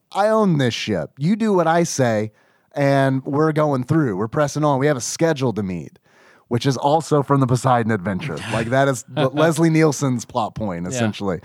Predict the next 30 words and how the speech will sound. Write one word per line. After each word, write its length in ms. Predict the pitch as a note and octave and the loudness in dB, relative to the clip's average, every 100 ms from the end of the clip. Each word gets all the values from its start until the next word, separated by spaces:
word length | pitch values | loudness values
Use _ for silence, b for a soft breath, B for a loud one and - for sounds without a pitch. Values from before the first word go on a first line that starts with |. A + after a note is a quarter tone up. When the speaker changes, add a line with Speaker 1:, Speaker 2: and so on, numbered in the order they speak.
| B B | B B
Speaker 1:
The 140 | A#2 | 0
owner 300 | A#2+ B2 A#2+ | 2 2 0
telling 300 | G#2+ B2 A2+ | 0 0 0
him, 260 | A2+ A2 G#2+ b b | 0 -2 -2 b b
"Well, 140 | - C#3+ | -2 2
look, 200 | C3+ G#2 | 2 2
I 100 | B2+ | 2
got 200 | C3 - | 2 2
three 300 | C#3 C#3 C3 | 0 2 2
other 180 | A#2 A2 | 2 0
guys 420 | A2+ G#2 F#2+ F#2 | 0 0 -2 -4
who 60 | |
can 120 | G2+ G2 | -6 -4
fucking 400 | A#2 A2 G#2+ F#2 _ | -2 -2 -2 -4 _
captain 460 | - C3 B2 D3 C3+ | -8 -4 -2 0 2
this 140 | C#3+ | 2
ship. 340 | C3+ D3+ D3 B2+ | 0 2 2 0
If 100 | G#2+ | -4
you 80 | A2+ | 0
don't 240 | B2+ A#2+ | 0 0
do 120 | B2 | 0
what 100 | A#2+ | 2
I 80 | A2+ | 0
say, 380 | G#2 A2+ G#2+ G2 - _ _ _ _ | -2 -2 -2 -2 -8 _ _ _ _
you're 200 | - F#2 | -6 -2
out." 300 | F2+ E2 A#1 _ b b b b b b | -2 -2 -6 _ b b b b b b
So, 440 | - D#3 D3 C#3+ C#3 | -6 0 2 4 2
um, 500 | C#3+ C3+ C3+ B2 G#2+ - _ _ _ _ _ _ _ - | 2 2 4 2 0 -6 _ _ _ _ _ _ _ -14
<laughs> 80 | A#2+ | -6
he, 460 | E3+ B2 C3+ E3 | -6 -6 -2 0